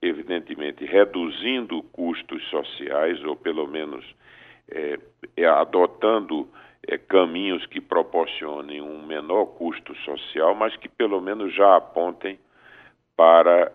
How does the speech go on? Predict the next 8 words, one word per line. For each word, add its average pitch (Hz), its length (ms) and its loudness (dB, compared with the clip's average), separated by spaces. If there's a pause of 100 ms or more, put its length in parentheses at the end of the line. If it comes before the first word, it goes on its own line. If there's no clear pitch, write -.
(140)
eh, 71 60 -6 (460)
eh, - 120 -14
corrigir 78 800 2 (380)
as 76 220 0
distorções 76 720 -4
que - 180 -14 (140)
são 76 260 -2
hoje 71 440 -4